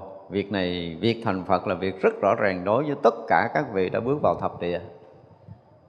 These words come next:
Những vị mà đã chứng thập địa rồi là thấy còn mấy bậc nữa là tới quả vị Phật, rất rõ ràng như vậy. Cho nên là,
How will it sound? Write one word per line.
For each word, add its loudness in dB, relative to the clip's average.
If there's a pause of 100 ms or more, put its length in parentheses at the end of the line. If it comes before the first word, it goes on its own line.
(320)
Những -2
vị 2
mà 0
đã 0
chứng -2
thập -2
địa 2
rồi 2
là 0
thấy -2
còn -2
mấy 2
bậc 2
nữa 0
là 0
tới 2
quả 2
vị -2
Phật, -4
rất 0
rõ 2
ràng 0
như -2
vậy. 0
Cho -2
nên -2
là, -2